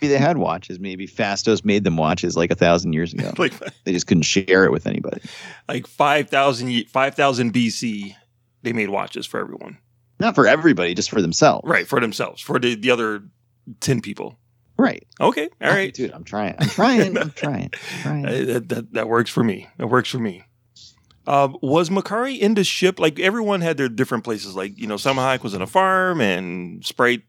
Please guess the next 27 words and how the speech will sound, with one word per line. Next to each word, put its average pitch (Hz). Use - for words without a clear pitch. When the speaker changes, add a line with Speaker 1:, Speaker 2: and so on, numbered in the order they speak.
Speaker 2:
and 95
Cersei 143
was 92
in 95
London. 165
Was 143
Makari 196
on 170
a 151
ship -
the 214
entire 220
time? 240
Speaker 1:
Uh, 214
I 120
think 147
it 113
was 120
implied 107
that 98
she 107
was 101
hanging 107
out 131
there 104
reading 101
books. 95